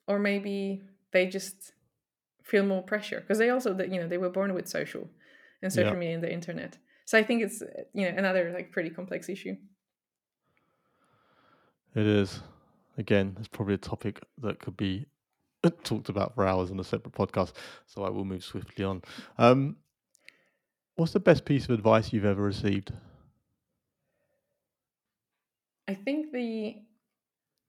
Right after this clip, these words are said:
Speaker 1: I mentioned it briefly, and it wasn't quite received from anyone, but it was, I think I either heard it on the podcast or it kind of came to my life.
Speaker 2: Mm-hmm.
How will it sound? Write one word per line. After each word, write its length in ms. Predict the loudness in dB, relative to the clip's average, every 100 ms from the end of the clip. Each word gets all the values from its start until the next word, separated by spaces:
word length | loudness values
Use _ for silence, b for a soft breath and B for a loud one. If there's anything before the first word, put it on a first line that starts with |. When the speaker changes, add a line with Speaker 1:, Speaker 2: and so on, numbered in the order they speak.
| -4
Speaker 1:
I 100 | -2
mentioned 600 | 0 0 -2 -4 -6 -6
it 180 | -8 -6
briefly, 480 | -6 -6 -8 -8 -8
and 380 | -8 -8 -12 -16 _ _ _ _ _ _ _ _ _ _ _ -16 -2
it 60 | 4
wasn't 280 | 6 4
quite 260 | 2 0 0
received 520 | -4 -6 -4 -4 -4
from 200 | -4 -4
anyone, 420 | -2 0 0 -2
but 360 | -2 -2 -4 -12 _ _
it 80 | -4
was, 180 | -2 0
I 80 | -2
think 260 | -2 -4 -4 -8 0
I 240 | 2 2 2
either 240 | 2 2
heard 220 | -2 -2
it 40 | -2
on 120 | -4
the 60 |
podcast 560 | -8 -10 -8 -6 -6 -6
or 60 | -8
it 100 | -8
kind 180 | -10 -10
of 80 |
came 180 | -10 -10
to 100 | -8
my 120 | -8 -8
life. 300 | -6 -6 -8 -16 _ _ _ _ -10
Speaker 2:
Mm-hmm. 180 | -8